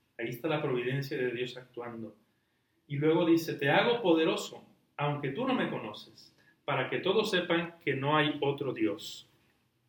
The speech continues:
Entonces, eso es lo que, lo que quiere decir, este, todas estas lecturas. "Yo soy el Señor y no hay otro. Fuera de mí no hay Dios".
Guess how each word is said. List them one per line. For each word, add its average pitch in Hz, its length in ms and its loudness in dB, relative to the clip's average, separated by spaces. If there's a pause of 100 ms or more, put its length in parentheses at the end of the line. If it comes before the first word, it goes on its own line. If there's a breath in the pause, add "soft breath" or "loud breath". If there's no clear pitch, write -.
(720 loud breath)
Entonces, 214 560 0 (160 loud breath)
eso 214 220 0
es 226 40 -4
lo 214 120 2
que, 156 160 6
lo 147 180 0
que - 140 -10
quiere 165 260 6
decir, 156 560 4 (180)
este, 135 380 2
todas 143 320 2
estas 139 300 -4
lecturas. 117 580 0
"Yo 220 180 4
soy 208 240 0
el 165 120 4
Señor 139 480 -6 (260 loud breath)
y 135 120 -6
no 135 140 -2
hay 139 180 -4
otro. 127 280 -4
Fuera 190 260 0
de 175 80 2
mí 170 280 -2
no 147 100 -6
hay 151 120 -2
Dios". 117 600 -6